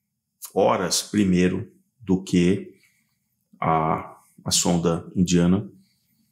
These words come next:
e não obteve sucesso. Eu já comentei isso num vídeo aqui do,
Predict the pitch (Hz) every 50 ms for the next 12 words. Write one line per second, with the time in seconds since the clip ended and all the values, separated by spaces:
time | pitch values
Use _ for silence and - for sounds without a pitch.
0 | _ _ _ _ _ _ _ _ _ _ _ _ _ _ _ _ - 107 101 101
1 | 101 101 98 98 98 98 101 - - 95 92 90 - - - 104 - - - 82
2 | 78 - - - - - - _ _ - 85 82 87 85 - 92 90 87 - 87
3 | 87 - - - 98 92 87 - 85 85 82 85 85 80 80 - - 85 85 85
4 | - - 85 82 82 80 80 - -